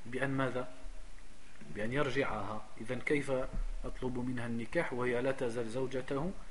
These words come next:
ويمكنه أن يرجعها؟ Deuxièmement, il est interdit strictement de demander clairement une femme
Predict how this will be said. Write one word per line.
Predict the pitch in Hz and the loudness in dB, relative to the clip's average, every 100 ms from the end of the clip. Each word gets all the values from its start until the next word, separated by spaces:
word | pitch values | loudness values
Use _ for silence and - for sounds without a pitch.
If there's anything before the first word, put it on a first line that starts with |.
| - - - | -4 -4 -2
ويمكنه | 123 147 143 - 139 131 135 180 - - - - - | 0 2 0 2 2 2 0 -2 -4 -6 -6 -6 -2
أن | 131 143 | 0 2
يرجعها؟ | 139 120 117 98 98 98 - - - - - - - - - - - - - - | 2 2 0 0 -2 -4 -6 -4 -4 -4 -4 -4 -4 -4 -6 -4 -4 -4 -4 6
Deuxièmement, | 185 160 160 151 175 214 - - - - - - - - - | 8 8 6 4 4 2 -2 -6 -4 0 0 0 -4 -6 -4
il | 151 165 | 2 4
est | 160 - | 4 6
interdit | 202 - 165 131 139 196 - | 4 6 4 2 -2 -2 -4
strictement | - - 147 143 131 143 - - - - - - - - | -4 -4 0 2 4 4 2 -2 -4 -4 -4 -2 -2 -2
de | 117 127 | 0 0
demander | 127 170 175 156 135 | 4 4 6 4 2
clairement | 131 160 147 147 139 | 2 2 4 6 4
une | 139 131 | 2 0
femme | - 143 123 | 4 6 6